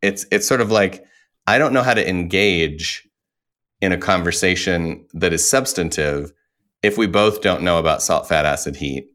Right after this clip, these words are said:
because then, then we have a language with which to have the discussion and play out the trade-offs. And so it, it's, yeah, there's not many situations where that's especially provocative for me, but there are still a few where I'm just like,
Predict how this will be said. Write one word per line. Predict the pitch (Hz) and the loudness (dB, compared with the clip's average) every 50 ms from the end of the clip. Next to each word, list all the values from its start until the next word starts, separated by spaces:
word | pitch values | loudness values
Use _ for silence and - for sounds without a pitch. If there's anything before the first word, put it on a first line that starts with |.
| _ _ _ _ _ - 90 | _ _ _ _ _ -8 -2
because | 85 107 101 - 110 101 92 90 | 0 0 2 2 2 0 2 2
then, | 98 107 110 107 104 104 - | 2 2 2 4 2 0 0
then | - 110 120 | 0 2 2
we | 123 | 2
have | 110 90 | 2 2
a | 90 | 2
language | 85 82 85 95 104 104 90 80 67 67 - - | 2 2 2 2 2 2 0 0 -2 -4 -4 -4
with | 85 80 82 | -2 -2 0
which | 82 82 - - | -2 -2 -2 -2
to | - 76 | -4 -2
have | 71 80 76 78 80 87 | 0 0 0 0 0 -2
the | 95 92 | -2 -2
discussion | 87 95 95 - - 101 98 - 107 95 | -2 -2 -2 0 0 0 0 0 -2 -2
and | 82 78 | -2 -2
play | - - 85 82 82 | -2 0 0 2 2
out | 78 85 85 - | 2 2 0 -2
the | - | -4
trade-offs. | 80 - 73 73 82 90 101 113 117 - - - _ _ _ _ _ _ _ - | -6 -4 -4 -2 0 0 0 0 0 -4 -8 -18 _ _ _ _ _ _ _ -2
And | 107 104 101 98 | 0 0 2 2
so | - 110 104 | 2 2 2
it, | 104 101 - | 2 2 2
it's, | - 107 104 - - 110 | 0 0 0 -2 -2 0
yeah, | 113 92 85 82 | 2 2 2 2
there's | 90 92 - - | 0 -2 -2 0
not | 160 170 - - | 0 0 0 -2
many | 95 98 98 104 117 123 | -2 0 0 0 -2 -2
situations | - 131 120 - 123 120 - - 117 104 - | -4 -6 -6 -4 -4 -4 -4 -4 -6 -4 -2
where | 101 92 | 0 0
that's | 92 90 87 87 - - - | 2 0 0 -2 -6 -10 -10
especially | - - - - - 85 - - 104 98 | -10 -10 -4 -2 -2 -2 -2 -2 -4 -4
provocative | 87 - 80 78 73 76 - - 95 92 92 | -4 -4 -2 0 0 0 -2 -2 -6 -6 -6
for | - 95 | -6 -4
me, | 95 98 98 | -4 -2 -2
but | 90 90 87 | -2 -2 0
there | 98 95 | 0 0
are | 92 | 0
still | 92 - - 131 127 | 0 -2 -2 0 -2
a | 107 | -2
few | - - 101 98 | -2 -2 -2 0
where | 90 87 | 0 0
I'm | 82 82 | 0 -2
just | 85 92 - - | -4 -6 -4 -2
like, | 87 85 85 - - | -2 -2 -4 -6 -12